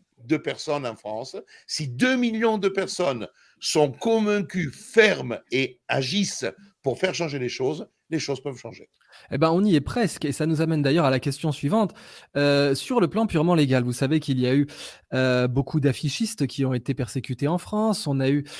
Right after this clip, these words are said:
Speaker 2: euh, cet ingénieur français et pilote qui a traversé la France avec son avion personnel et, et la banderole destitution, avec un hashtag.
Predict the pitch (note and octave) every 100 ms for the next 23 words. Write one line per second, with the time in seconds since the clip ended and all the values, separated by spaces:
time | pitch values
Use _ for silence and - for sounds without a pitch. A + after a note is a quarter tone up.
0 | - - C3 C3 C3 B2+ - C#3 C#3 C3
1 | C#3+ D3+ C#3+ - C#3 - D3 B2+ - C#3
2 | C#3+ C3 A#2 - C3 B2+ B2+ B2 - C3
3 | B2 - C#3+ A#2+ A#2+ - B2+ B2+ B2+ C3
4 | C3 - C3+ C#3+ C#3 B2 B2+ B2 A#2 B2+
5 | B2 C3+ A#2+ - B2 C3+ - C3+ D#3 D3
6 | G3+ A3 G#3+ - - - - - B2 B2
7 | A#2 C3 - - F#3 A3 G3+